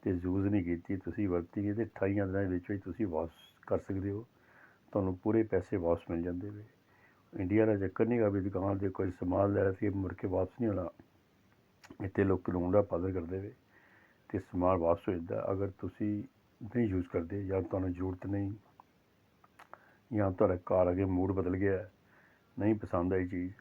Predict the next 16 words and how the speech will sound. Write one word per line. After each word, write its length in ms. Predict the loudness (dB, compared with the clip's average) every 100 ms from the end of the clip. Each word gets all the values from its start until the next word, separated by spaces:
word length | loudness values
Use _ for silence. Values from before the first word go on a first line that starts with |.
| _ -6
ਉੱਥੋਂ 280 | -4 -2 -2
ਤੁਸੀਂ 300 | -2 -2 -2
ਲੈ 100 | -2
ਆਇਓ। 360 | -2 -4 -6 -14 _ -20 -20 _ -2
ਇਹੋ 140 | 4 4
ਇੱਥੇ 200 | 4 2
ਫਾਇਦਾ 320 | 2 2 2
ਹੈਗਾ 200 | 2 0
ਵੀ 180 | 0 -4
ਜਦੋਂ 320 | -4 -4 -2
ਬਾਜ਼ਾਰ 360 | -2 2 2
ਜਾਈਦਾ, 340 | 2 -2 -2 -2
ਚੀਜ਼ 240 | -2 -2
ਲੈ 120 | 0
ਆਈਦੀ 420 | 2 2 0 0
ਹੈ, 60 | -2